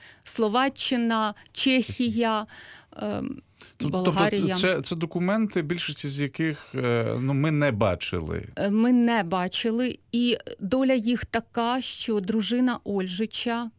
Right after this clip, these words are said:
Speaker 1: Калина Білецька, е, в сорок четвертому році, розуміючи, що наступають і треба якось з батьком, в неї, е, батько відомий шевченкознавець Леонід Білецький,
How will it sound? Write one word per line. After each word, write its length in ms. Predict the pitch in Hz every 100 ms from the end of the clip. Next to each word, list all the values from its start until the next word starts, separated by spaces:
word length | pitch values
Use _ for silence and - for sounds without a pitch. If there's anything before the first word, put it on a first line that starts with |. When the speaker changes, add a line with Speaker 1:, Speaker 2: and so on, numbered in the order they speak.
| _
Speaker 1:
Калина 360 | 226 247 254
Білецька, 880 | 202 208 196 180 180 - - 226 233 - - - -
е, 100 | -
в 40 | 196
сорок 320 | - 285 269
четвертому 600 | - 233 247 254 240 226
році, 420 | 214 196 - 208
розуміючи, 680 | 202 214 240 277 285 - 240
що 340 | - - 220 214
наступають 1040 | 208 - 214 247 247 233 214 - 208 - -
і 320 | 202 202 190 - - -
треба 320 | 240 226 202
якось 500 | 208 214 - 202 -
з 140 | 190 185
батьком, 760 | 208 214 - - 185 175 165 - - -
в 100 | 185
неї, 500 | 208 208 190 202 -
е, 200 | - 190
батько 560 | 185 214 220 - 220 208
відомий 500 | 202 175 208 196 190
шевченкознавець 1000 | - 214 - 202 202 185 208 196 190 -
Леонід 480 | 196 196 190 196 170
Білецький, 960 | 175 190 185 175 - - - 214 -